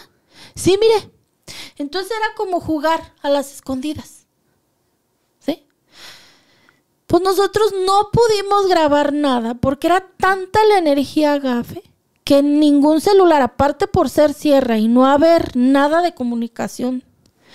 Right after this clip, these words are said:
por las líneas, no pudimos utilizar ninguna cámara. No pudimos porque no nos dejaron, o sea,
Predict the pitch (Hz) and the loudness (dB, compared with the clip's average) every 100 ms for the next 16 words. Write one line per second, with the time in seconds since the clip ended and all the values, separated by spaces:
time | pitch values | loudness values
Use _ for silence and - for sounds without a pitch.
0 | - - - - _ _ - 240 233 214 | -20 -20 -20 -20 _ _ -8 -4 -4 -4
1 | 220 226 226 233 339 339 285 302 - _ | -2 -2 -2 -2 -2 -2 -4 -6 -10 _
2 | _ _ _ _ _ _ 247 285 320 349 | _ _ _ _ _ _ -2 0 0 0
3 | 370 349 349 349 - 247 254 285 269 294 | 0 0 -4 -8 -8 -6 -4 -2 -2 -4
4 | 285 277 277 - 262 262 247 - _ _ | -6 -8 -8 -6 -4 -4 -8 -12 _ _
5 | _ _ _ - 269 302 320 349 349 339 | _ _ _ -2 2 2 4 2 2 2
6 | 370 370 _ _ _ - 285 285 285 285 | -2 -4 _ _ _ -2 -2 2 0 2
7 | 285 311 339 302 - 285 294 262 247 269 | 2 4 2 0 0 -2 -2 -2 0 0
8 | 240 | -2